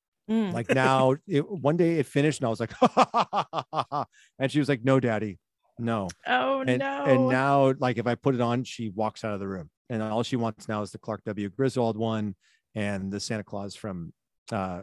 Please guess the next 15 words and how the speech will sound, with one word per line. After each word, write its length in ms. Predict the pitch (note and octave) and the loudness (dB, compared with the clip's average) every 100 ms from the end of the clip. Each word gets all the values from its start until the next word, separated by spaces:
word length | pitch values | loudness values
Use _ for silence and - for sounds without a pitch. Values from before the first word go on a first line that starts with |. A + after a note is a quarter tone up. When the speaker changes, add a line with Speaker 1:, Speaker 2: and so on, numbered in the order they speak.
| - | -14
Speaker 2:
Rudolph 600 | A3+ B2 A#2 G2 F2 - | -4 0 0 -2 -8 -8
going, 240 | G#2 F2 | -8 -6
"Jingle, 480 | E2 F#2 G2 A#2+ A#2 | -8 -12 -8 -6 -6
jingle, 460 | A2 D3+ D#3 F#3 E3+ | -8 -8 -6 -6 -6
jingle." 200 | C3+ G#2+ | -10 -12
She 100 | G2+ | -10
loves, 200 | F#2 E2 - | -10 -12 -10
those 140 | A2+ G2+ | -8 -8
are 40 | |
her 40 | F#2 | -10
Speaker 1:
Yes. 60 | |
Speaker 2:
two 120 | - G#2 | -12 -14
favorites 420 | - D#2+ C#2+ - | -12 -14 -16 -18
now. 180 | C#2+ B1+ | -18 -18
So 320 | - E2+ E2 | -14 -12 -12